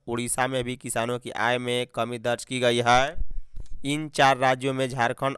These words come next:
अव्वल नंबर पर है, यानी झारखंड के किसानों की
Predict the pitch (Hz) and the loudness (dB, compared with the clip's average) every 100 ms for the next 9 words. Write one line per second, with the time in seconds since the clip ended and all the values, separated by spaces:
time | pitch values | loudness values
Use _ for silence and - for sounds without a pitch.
0 | 117 120 131 127 120 123 123 127 123 123 | 2 4 4 4 0 0 2 2 4 4
1 | 139 131 120 120 123 117 143 135 131 131 | 4 4 2 -2 0 -2 -2 -6 -8 -8
2 | 120 113 123 123 120 | -2 -2 0 -4 -6